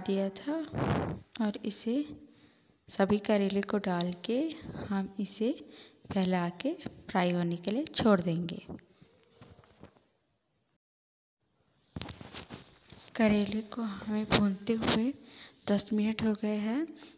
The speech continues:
तो अब इसमें हम मोटा मोटा प्याज काट के हम इसमें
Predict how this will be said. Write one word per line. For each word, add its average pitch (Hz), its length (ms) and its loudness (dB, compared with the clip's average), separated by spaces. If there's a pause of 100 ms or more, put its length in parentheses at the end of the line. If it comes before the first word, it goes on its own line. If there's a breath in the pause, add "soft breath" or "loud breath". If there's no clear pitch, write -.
(120)
तो 226 100 0
अब - 540 -4
इसमें 220 500 0
हम 214 400 -2
मोटा 214 380 0
मोटा 208 380 0 (320)
प्याज 196 540 -2 (1700 soft breath)
काट 196 300 0 (120)
के 240 120 0
हम 220 300 0 (100)
इसमें 247 600 0